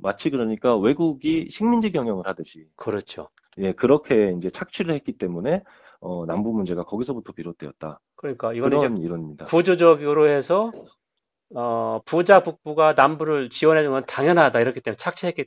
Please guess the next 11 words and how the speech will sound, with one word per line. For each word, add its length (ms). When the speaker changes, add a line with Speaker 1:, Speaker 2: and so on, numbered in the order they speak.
Speaker 2:
때문에, 260
그죠? 340
Speaker 1:
예, 160
Speaker 2:
그리고 200
Speaker 1:
맞습니다. 200
Speaker 2:
남부에 240
가난한 320
사람들이 420
북부에 320
가서 460
많이, 460